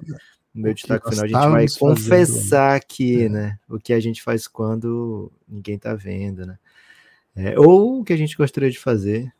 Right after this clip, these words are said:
Speaker 1: se ninguém pudesse nos ver. Gibas, hoje, vinte e dois de março, dia intenso, por quê?
Speaker 2: Hum.
Speaker 1: Continuação aí do March Madness, né? Já tá rolando March Madness.
Speaker 2: Kentucky
Speaker 1: Ontem
Speaker 2: já
Speaker 1: já
Speaker 2: foi,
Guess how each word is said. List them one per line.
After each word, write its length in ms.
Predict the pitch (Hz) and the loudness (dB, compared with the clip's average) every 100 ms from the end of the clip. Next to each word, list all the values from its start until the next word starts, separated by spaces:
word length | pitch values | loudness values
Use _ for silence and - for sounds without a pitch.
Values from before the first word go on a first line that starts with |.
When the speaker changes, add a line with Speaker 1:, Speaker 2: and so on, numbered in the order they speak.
| _ | _
Speaker 1:
se 200 | - 117 | -12 -8
ninguém 240 | 110 107 | -4 -4
pudesse 400 | 98 107 104 101 | -2 -2 -2 -2
nos 220 | 113 113 98 | -4 -4 -4
ver. 260 | 95 98 - _ _ - _ | -6 -8 -12 _ _ -20 _
Gibas, 1200 | 190 240 214 147 117 - - - - - - - _ _ _ _ _ _ _ _ | 4 8 8 8 4 -4 -8 -10 -14 -18 -20 -20 _ _ _ _ _ _ _ _
hoje, 420 | 170 165 170 190 | 8 10 8 4
vinte 260 | 175 147 143 | -2 -4 -2
e 40 | |
dois 180 | 131 127 | 0 2
de 80 | 143 | 2
março, 480 | 147 139 165 - 180 | 2 2 2 -2 -4
dia 380 | 143 147 156 - | 2 2 2 2
intenso, 680 | 202 202 175 165 190 202 | 2 6 6 8 6 0
por 240 | 196 180 147 | 2 0 2
quê? 360 | 170 131 101 85 _ _ _ _ _ _ _ | 4 4 4 -2 _ _ _ _ _ _ _
Speaker 2:
Hum. 40 | - - | -10 -4
Speaker 1:
Continuação 640 | 120 120 120 117 143 143 | -2 0 0 0 0 2
aí 100 | 139 | 2
do 100 | 123 | 2
March 300 | 110 110 - | 0 -2 -4
Madness, 520 | 156 127 127 170 139 | -4 0 0 -2 -6
né? 120 | 104 113 | -4 -4
Já 140 | 110 | -4
tá 140 | - | -4
rolando 320 | 101 107 104 104 | -4 -2 -4 -6
March 260 | 104 - | -8 -10
Madness. 760 | 214 160 123 151 143 120 113 104 | -6 -4 -2 0 -2 -4 -6 2
Speaker 2:
Kentucky 420 | 147 143 190 196 | 4 4 2 2
Speaker 1:
Ontem 40 | 208 | 0
Speaker 2:
já 60 | |
Speaker 1:
já 40 | 226 | -2
Speaker 2:
foi, 280 | - 160 | 0 2